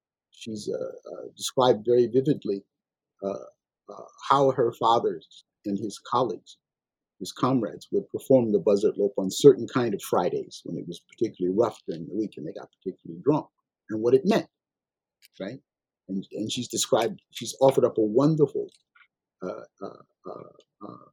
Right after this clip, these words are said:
exegesis of the performance. And in that exegesis, showing, here's how we think about it, right? Here's what it's doing as, as, as a structure of knowledge. And so I say the buzzard lope is not just about identifying with carrion,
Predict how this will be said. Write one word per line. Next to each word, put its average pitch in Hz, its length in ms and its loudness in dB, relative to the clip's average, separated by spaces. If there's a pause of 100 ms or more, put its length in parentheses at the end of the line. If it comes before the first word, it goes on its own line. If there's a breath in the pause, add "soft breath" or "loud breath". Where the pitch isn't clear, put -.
(400)
exegesis 127 800 2 (160)
of 170 180 -12
the - 60 -16
performance. - 640 -18 (1300)
And 110 120 -2
in 156 180 6
that 127 160 4
exegesis, 120 800 -4
showing, 117 380 0 (220)
here's 196 260 6
how 120 140 2
we 123 140 2
think - 260 0
about - 200 -10
it, - 500 -20
right? - 120 -16 (220)
Here's 127 180 2
what 120 120 4
it's 101 140 -6
doing 113 360 0
as, - 120 -20 (280)
as, 82 140 -14 (100)
as - 100 -14
a - 60 -14
structure - 400 -16
of - 80 -16
knowledge. 95 260 -12 (680)
And 139 100 0
so 165 120 4
I 151 80 4
say 233 160 6
the 165 120 6
buzzard 147 380 0
lope 135 240 6
is 120 140 -6
not 147 260 0
just - 300 2
about 107 400 -4
identifying 110 720 -2
with - 220 -8
carrion, 113 460 4